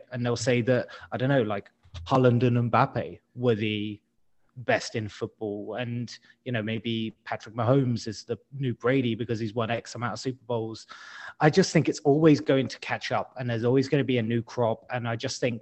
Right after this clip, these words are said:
with another thing as well is, like, the, the media aspect of it. I think that because there's way more exposure, it's a lot easier to have these people, like, in the, in your thought process daily with things like Instagram, with things like live sport, whereas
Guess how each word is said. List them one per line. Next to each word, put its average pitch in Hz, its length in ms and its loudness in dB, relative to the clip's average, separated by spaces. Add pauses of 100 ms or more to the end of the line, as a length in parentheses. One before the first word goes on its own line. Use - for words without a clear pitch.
with 139 260 0 (840)
another 151 300 8
thing 131 220 0
as 104 120 -4
well 113 160 0
is, 107 220 -6
like, 104 180 -4 (220)
the, 107 580 -8
the 107 60 -8
media 113 380 0
aspect 117 440 -4
of 110 60 -8
it. 131 180 -4
I 113 80 -6
think 107 300 -8
that 107 240 -4 (420)
because 131 220 2
there's 123 180 2
way 117 160 2
more 110 220 -2
exposure, 110 600 -6 (220)
it's 117 180 -6
a - 20 0
lot 107 220 -2
easier 107 680 -4
to 107 260 -8
have 107 280 -6
these 104 180 -8
people, 113 340 -10
like, 104 300 -6 (440)
in 117 360 -2
the, 104 420 -8 (680)
in 135 140 0
your 110 200 -2
thought 120 320 -2
process 104 440 -8 (100)
daily 104 440 -4
with 101 160 -12
things 104 240 -8
like 92 160 -8
Instagram, 113 640 -4
with 95 100 -8
things 98 220 -14
like 90 120 -8
live 95 260 -8
sport, 120 500 -2
whereas 107 460 -6